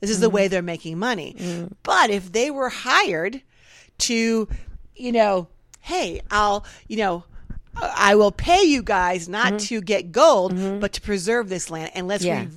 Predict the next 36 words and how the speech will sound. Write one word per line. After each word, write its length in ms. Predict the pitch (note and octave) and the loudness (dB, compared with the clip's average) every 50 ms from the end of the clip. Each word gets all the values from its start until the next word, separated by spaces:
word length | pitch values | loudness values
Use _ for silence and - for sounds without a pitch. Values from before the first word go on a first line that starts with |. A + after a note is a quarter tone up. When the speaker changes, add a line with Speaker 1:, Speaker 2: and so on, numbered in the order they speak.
| F#3 F#3+ | -6 -6
Speaker 1:
like, 80 | F3 - | -6 -6
turn 240 | - - - B3+ A#3 | -12 -8 -6 -2 -2
this 220 | A3 F#3+ E3+ F3 | -2 -4 -4 -6
land 360 | F3+ F#3 F#3 F3 F3 D3+ - _ | -8 -6 -6 -6 -8 -10 -8 _
back 380 | - G#3+ A#3+ D4 D#4+ - - - | 0 4 6 6 6 4 2 -6
into, 580 | G#3+ F#3+ F#3 - - F3+ E3 D#3+ D#3+ D#3+ D#3+ - _ - | -8 -8 -8 -8 -6 -6 -4 -4 -4 -6 -8 -10 _ -12
Speaker 2:
Yeah. 260 | - F3 D3+ C#3 A#2+ - - D3 - _ _ _ _ A#4+ C#5 - - | -8 -6 -6 -6 -6 -10 -14 -20 -20 _ _ _ _ -20 -20 -8 -4
Speaker 1:
uh, 340 | G3+ G3 F3+ F3 E3 D#3+ - - - | -2 0 2 0 0 -2 -4 -6 -8
you 140 | G#3 G3+ | -8 -4
know, 80 | F#3+ F#3+ | 2 2
Speaker 2:
I've 100 | A3+ A#3+ | 4 4
seen, 260 | - - C#4+ D4 C#4 A#3 | 4 2 2 2 2 2
Speaker 1:
the 60 | A3+ | 2
Speaker 2:
like, 300 | A#3 A3+ A3+ G#3+ A3 G#3+ | 2 2 2 2 2 2
Speaker 1:
rainforest 260 | A#3 G#3+ G3+ G3 - | 2 2 2 4 4
and 100 | A3+ A3 | 2 4
so 80 | - D4 | 4 2
Speaker 2:
pictures 360 | D#4 A3 G#3+ G#3 G3+ G3+ G3 - | 2 4 2 2 0 0 -2 -2
Speaker 1:
forth." 0 | |
Speaker 2:
from, 280 | - G3+ F#3 G3 - | -2 -2 -2 -2 -4
you 80 | G#3+ F3+ | -4 -2
know, 100 | F#3 F3 | -2 -4
from 240 | - - F3+ F3 E3+ | -2 -4 -4 -2 -2
above. 600 | E3 D#3+ D#3 D#3+ D#3+ E3+ F3 F3+ - G3+ - _ _ - | -4 -2 -2 0 0 2 0 0 -2 -4 -8 _ _ -4
Speaker 1:
Yeah. 300 | A#3 C4+ A#3 E3+ A2+ - _ _ _ - | -2 -2 -2 -2 -4 -10 _ _ _ -4
Speaker 2:
And 200 | F3+ F#3 F#3+ F#3+ | -2 -2 -2 -2
it's 200 | F3 - - - | -4 -6 -10 -16
so 720 | - - - G3 F#3+ F#3 F#3+ F#3+ F#3 F3+ F#3 F3 A#2+ G#2+ - A3 _ _ _ _ _ _ - | -16 -6 0 2 2 4 4 2 0 0 -2 -4 -8 -14 -20 -20 _ _ _ _ _ _ -18
scary 640 | - - - - - E3+ D#3+ D#3+ E3+ F3+ E3 D#3 | -16 -16 -16 -12 -8 -4 -2 -2 0 0 -2 -4
looking 560 | - - G#3 G#3 - - C#3+ D3 D3+ - - - - - - _ - | -6 -8 -12 -14 -16 -16 -14 -12 -12 -12 -14 -16 -20 -20 -6 _ 8
Speaker 1:
Oh, 180 | F4 - - - | 8 8 8 2
Speaker 2:
what 120 | E3+ E3 | 0 -2
Speaker 1:
it's 80 | C#4 B3 | 0 0
Speaker 2:
they've 240 | F3+ F3 E3 D#3 D#3 | 0 -2 -2 -2 -4
done 340 | - E3+ D#3+ E3 E3 E3 D#3 | -4 -4 -4 -2 -4 -6 -8
to 720 | - - - E3+ D#3+ D#3+ D#3 D3+ D3+ D3+ D3+ D3+ D3 - | -12 -10 -8 -6 -6 -4 -4 -6 -6 -8 -8 -10 -14 -16